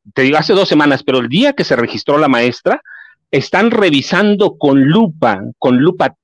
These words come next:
todo lo que hizo en la Secretaría de Educación, si le pagó a muertos, si distribuyó dinero a quien no dis-, debía distribuir, si el mobiliario de las escuelas era bueno,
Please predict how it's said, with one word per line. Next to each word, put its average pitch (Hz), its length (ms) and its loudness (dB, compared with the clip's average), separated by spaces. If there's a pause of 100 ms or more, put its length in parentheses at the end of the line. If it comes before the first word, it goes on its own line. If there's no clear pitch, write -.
todo 190 400 0
lo 135 260 0
que - 120 -2
hizo 147 460 -2 (480)
en 139 160 2
la 123 120 2
Secretaría 127 680 0
de 175 80 4
Educación, 147 480 0
si - 100 -2
le 127 140 0
pagó 135 280 0
a 131 40 2
muertos, 170 640 0
si 127 340 -2
distribuyó 123 600 -2
dinero 135 340 0
a 123 60 -2
quien 123 180 -2
no 135 120 0
dis-, 123 240 -4
debía 120 380 -2
distribuir, 127 640 -2 (300)
si - 180 -2
el 143 80 2
mobiliario 143 560 2
de 131 120 0
las 113 180 -2
escuelas 139 500 0
era 135 160 2
bueno, 175 560 2